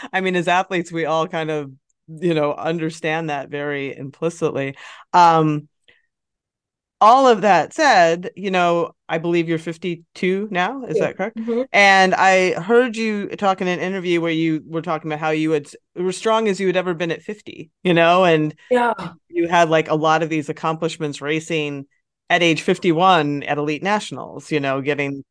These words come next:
Speaker 1: third in a race with Olympians. Then I watch you, uh, I did a, one of your classes very recently, like,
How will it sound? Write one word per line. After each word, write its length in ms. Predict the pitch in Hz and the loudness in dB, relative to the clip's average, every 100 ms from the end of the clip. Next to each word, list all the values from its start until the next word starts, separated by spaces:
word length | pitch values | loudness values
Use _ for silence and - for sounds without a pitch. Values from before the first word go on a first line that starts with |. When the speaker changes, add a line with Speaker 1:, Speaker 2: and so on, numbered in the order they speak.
| - | -2
Speaker 1:
third 180 | 160 175 | 2 4
in 80 | 185 | 4
a 100 | 180 | 4
race 240 | 175 175 | 4 2
with 120 | 185 | 0
Olympians. 800 | 170 165 196 170 135 135 131 - - _ _ _ _ _ - | 0 0 -2 -6 -10 -14 -18 -18 -20 _ _ _ _ _ -6
Then 340 | 185 240 226 | 4 6 6
I 140 | 196 185 | 6 6
watch 400 | 175 170 175 190 | 6 6 4 0
you, 460 | 170 165 160 156 | 2 2 2 2
uh, 640 | 151 110 143 139 120 92 73 _ - - - | 0 -2 -4 -4 -6 -8 -14 _ -20 -14 -12
I 60 | 143 | -2
did 180 | 156 | 0
a, 100 | 160 - _ _ - | 0 -2 _ _ -4
one 180 | 151 151 | -2 -2
of 40 | |
your 80 | 220 | 2
classes 520 | 180 156 190 185 175 | 2 2 2 0 0
very 240 | 156 202 | 2 2
recently, 480 | 220 170 175 151 170 | 4 0 0 -2 -2
like, 260 | 170 160 | 0 -2